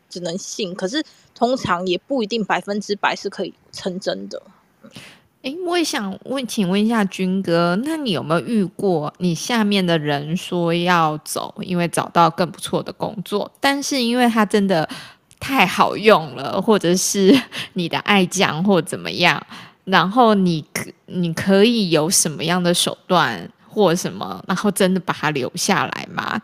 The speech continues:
Speaker 2: 在，在这种情况下，你能做的最大的诚意是什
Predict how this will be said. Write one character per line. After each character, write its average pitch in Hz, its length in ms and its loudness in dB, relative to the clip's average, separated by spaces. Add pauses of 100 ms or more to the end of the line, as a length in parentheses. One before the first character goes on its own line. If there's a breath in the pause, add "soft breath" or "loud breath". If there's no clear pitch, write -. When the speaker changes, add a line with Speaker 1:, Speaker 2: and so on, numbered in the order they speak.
Speaker 2:
在， 233 180 8 (140)
在 233 180 6
这 208 200 4
种 185 160 -4
情 - 200 -6
况 165 300 0
下， - 260 -2
你 160 180 -6
能 160 240 -4
做 220 200 4
的 151 140 0
最 190 280 2
大 - 280 0
的 - 200 -6 (240 loud breath)
诚 165 360 4
意 190 200 4
是 165 200 2
什 - 200 -4